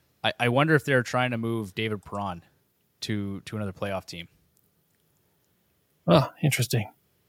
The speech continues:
Speaker 1: And I, I say that because he's got two more years. He's thirty-four years old. He's got two more years at four point seven five. So it's not a massive ticket,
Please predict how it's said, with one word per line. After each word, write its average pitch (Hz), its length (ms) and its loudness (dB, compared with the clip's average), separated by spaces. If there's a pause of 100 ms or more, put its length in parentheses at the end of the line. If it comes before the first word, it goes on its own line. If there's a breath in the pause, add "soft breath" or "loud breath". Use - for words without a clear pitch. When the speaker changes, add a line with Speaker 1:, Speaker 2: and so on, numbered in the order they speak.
(220)
Speaker 1:
And 123 120 -4
I, 117 220 0
I 117 60 -4
say 185 260 4
that 117 240 4
because 113 360 -2
he's 127 180 -4
got 113 320 2 (500)
two 160 200 -2
more 151 180 0
years. 123 440 -2
He's 117 160 -6
thirty-four 151 440 4
years 120 200 0
old. 107 180 -2
He's 101 100 -8
got 107 200 -6
two - 180 -4
more 147 160 2
years 120 340 -2
at - 120 -10
four 120 260 -4
point 120 320 -6
seven 110 340 -4
five. 101 540 -2 (640)
So - 160 0
it's 110 140 0
not 139 160 6
a 120 60 6
massive 120 600 2
ticket, 185 400 0